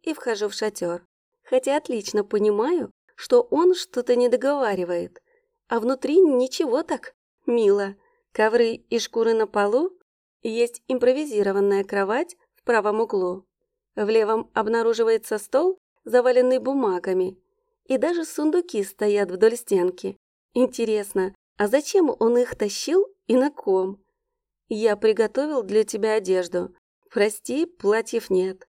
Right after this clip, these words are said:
Не знал, что мы можем встретить такую гостью". И показывает на кровать, на которой лежат кожаные брюки и белая рубашка. Хорошо, что я еще в кроссовках, хоть обувь не придется искать.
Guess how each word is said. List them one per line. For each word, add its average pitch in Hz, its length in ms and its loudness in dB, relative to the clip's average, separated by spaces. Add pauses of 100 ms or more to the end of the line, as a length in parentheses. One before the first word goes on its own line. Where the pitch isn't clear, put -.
(360)
Не 262 160 -2
знал, 302 280 0
что - 260 -2
мы 277 200 0
можем 214 380 0
встретить 262 520 -6
такую 233 400 0
гостью". 190 600 -2 (520)
И 247 100 -2
показывает 208 640 -2
на 196 120 0
кровать, 202 540 -4 (460)
на 220 140 0
которой 220 540 0
лежат 220 340 -2
кожаные 220 540 0
брюки 240 520 -2 (280)
и 262 100 -2
белая 226 380 2
рубашка. 202 640 -2 (480)
Хорошо, 269 400 -2
что - 240 -2
я 254 220 0
еще 311 320 -4
в - 100 -18
кроссовках, 226 720 -6 (300)
хоть 294 300 -2
обувь 240 340 0
не 269 140 -2
придется 214 560 0
искать. 180 480 -10